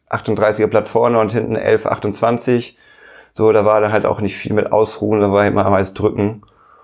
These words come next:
Und ich habe dann doch viele Passagen, aber die man vielleicht so, wenn man aus Spaß da rausfährt, vielleicht fahren kann. Aber ich habe dann auch gesagt, komm, egal, ich schieb so. Ähm,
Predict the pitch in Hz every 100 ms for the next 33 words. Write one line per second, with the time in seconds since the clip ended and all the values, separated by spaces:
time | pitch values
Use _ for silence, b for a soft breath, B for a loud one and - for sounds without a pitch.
0 | b b - 101 98 95 95 - - _
1 | _ - 110 - 101 92 98 - 117 101
2 | - 98 101 107 104 98 95 95 _ _
3 | _ _ _ 98 101 95 107 101 107 117
4 | - 107 104 104 98 98 - 107 113 120
5 | - 98 104 107 - 107 104 - - -
6 | 107 101 - 110 110 104 110 110 101 95
7 | 101 98 - - 92 - - - 95 -
8 | - - 82 B B B B B 107 -
9 | - - - 117 123 - - 117 117 123
10 | - B B B B B B B B -
11 | 110 101 104 104 104 101 101